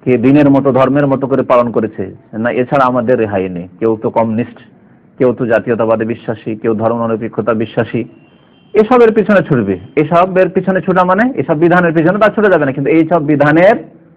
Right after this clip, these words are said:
যারা গুরু, তাদের পিছনে ছুটবে, নিজে নিজের নেতার পিছনে ছুটবে। কেউ কার্ল মার্কসের পিছনে ছুটবে, কেউ গান্ধীর পিছনে ছুটবে,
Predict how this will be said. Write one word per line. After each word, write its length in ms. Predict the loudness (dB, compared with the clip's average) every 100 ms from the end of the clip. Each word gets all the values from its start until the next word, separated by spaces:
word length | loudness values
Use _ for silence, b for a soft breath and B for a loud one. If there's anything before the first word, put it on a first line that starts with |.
| -4
যারা 340 | 0 4 2 0 -8 _ _ _
গুরু, 500 | -4 2 2 2 0
তাদের 280 | 0 0 0
পিছনে 300 | -2 -8 -8
ছুটবে, 280 | -10 -12 -14 -20 _ _ _ -18
নিজে 300 | -6 -2 0
নিজের 260 | 0 2 2
নেতার 280 | 2 0 -2
পিছনে 280 | -4 -8
ছুটবে। 280 | -8 -8 -8
কেউ 240 | -4 -2 -2 -4
কার্ল 180 | -2 0
মার্কসের 320 | -2 -4 -8
পিছনে 340 | -8 -8 -8 -6
ছুটবে, 320 | -8 -6 -4
কেউ 160 | -2
গান্ধীর 360 | -2 -2 -2 -4
পিছনে 340 | -8 -10 -10
ছুটবে, 420 | -8 -6 -2 -2